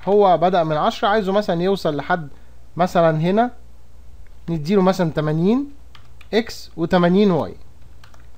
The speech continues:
ونقول له ريلود ونشوف. شايفين الخط بدأ من عشرة اهو، وصل لحد التمانين. شايفين يا جماعة؟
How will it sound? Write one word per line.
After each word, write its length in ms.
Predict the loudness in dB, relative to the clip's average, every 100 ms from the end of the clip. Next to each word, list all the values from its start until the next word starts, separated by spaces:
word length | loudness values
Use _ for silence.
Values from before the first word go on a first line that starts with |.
| -16 -16 -16 -16 -16 -4
ونقول 300 | 2 4 6
له 80 | 6
ريلود 380 | 4 4 4 4
ونشوف. 340 | 0 0 -4
شايفين 300 | -4 -2 0
الخط 320 | 0 0 0
بدأ 260 | 2 2 2
من 140 | 0
عشرة 300 | 2 0 2
اهو، 200 | 2 4
وصل 220 | 2 0 -2
لحد 280 | -2 -2
التمانين. 460 | -2 -4 -4 -4 -6
شايفين 360 | -8 -4 0 2
يا 40 |
جماعة؟ 360 | 2 2 0